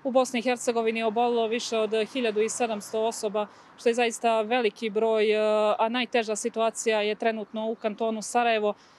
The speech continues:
Na stotine je novooboljelih, a, u jednom danu, te se i zdravstveni sektor sada u ovim, a, trenucima suočava sa velikim, a, pritiskom. Iz Kliničkog centra Univerziteta u Sarajevu,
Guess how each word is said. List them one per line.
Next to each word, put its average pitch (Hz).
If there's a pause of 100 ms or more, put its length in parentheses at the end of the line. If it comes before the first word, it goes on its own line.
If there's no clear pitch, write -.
(160)
Na 254
stotine 247
je 233
novooboljelih, 226
a, 220
u 226
jednom 220
danu, 240
te 220
se 233
i 220
zdravstveni 220
sektor 220
sada 226 (380)
u 240
ovim, 233
a, 220
trenucima 233
suočava 226
sa 226
velikim, 214
a, 208
pritiskom. 214
Iz 269
Kliničkog 277
centra 262
Univerziteta 233
u 214
Sarajevu, 233